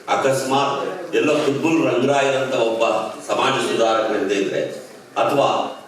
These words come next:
ಆ, ದಲಿತರ ಮೊಟ್ಟ ಮೊದಲ ವಿದ್ಯಾಗುರುವಾಗಿದ್ದಂತ ತಲಕಾಡಿನ ರಂಗೇಗೌಡರಂತ ಒಬ್ಬ ಮೇಷ್ಟ್ರು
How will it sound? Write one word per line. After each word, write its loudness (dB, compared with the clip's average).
ಆ, 0
ದಲಿತರ 2
ಮೊಟ್ಟ 0
ಮೊದಲ 2
ವಿದ್ಯಾಗುರುವಾಗಿದ್ದಂತ 0
ತಲಕಾಡಿನ 2
ರಂಗೇಗೌಡರಂತ 0
ಒಬ್ಬ 0
ಮೇಷ್ಟ್ರು -4